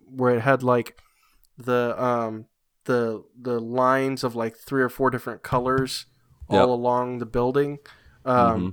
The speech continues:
Speaker 1: they've, they've painted all over all of those, so it's just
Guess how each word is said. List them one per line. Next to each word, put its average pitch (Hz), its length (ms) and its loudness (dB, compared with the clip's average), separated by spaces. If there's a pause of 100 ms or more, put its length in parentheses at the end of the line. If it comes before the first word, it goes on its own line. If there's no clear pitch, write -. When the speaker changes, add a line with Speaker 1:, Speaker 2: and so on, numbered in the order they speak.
Speaker 1:
they've, 123 400 2
they've 127 360 4
painted 143 400 6
all 131 420 6
over 135 380 4
all 135 180 8
of 135 60 0
those, 139 320 0
so 120 140 -4
it's 113 100 -6
just - 360 -10